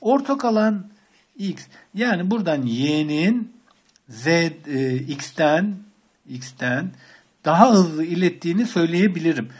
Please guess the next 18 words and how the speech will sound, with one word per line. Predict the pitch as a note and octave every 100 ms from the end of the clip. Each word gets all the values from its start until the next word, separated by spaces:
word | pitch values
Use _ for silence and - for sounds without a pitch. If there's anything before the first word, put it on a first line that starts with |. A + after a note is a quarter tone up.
| - _
Çünkü | - G3+ F#3
ortak | F3+ E3+ G#3 F#3+
olan | E3+ D3 B2+
Z, | A#2+ C3 C3+ F#3 B3+ - - _ _
evet | A#2 A#2+ F#3
Z | C#3
bir | C#3+ C#3+ C#3
şey | D3 B2+
değiştirmeyecek. | C3+ C3+ - F3 G3 B3+ - - - - - D#3
Y | D#3 A3+
ile | B3 A3+
X'i | G#3 G3+ - A3
kıyasladığımda | G3 F#3 E3+ F3+ E3+ G#3 A#3
Y'nin | F3 F3+ G3 F#3+
daha | F#3 F#3+ F3+
hızlı | D#3
olduğu | D#3 D3 D#3+ B3+ A#3+ F#3+ _
aşikar. | - D3 C3+ C#3+ C3 B2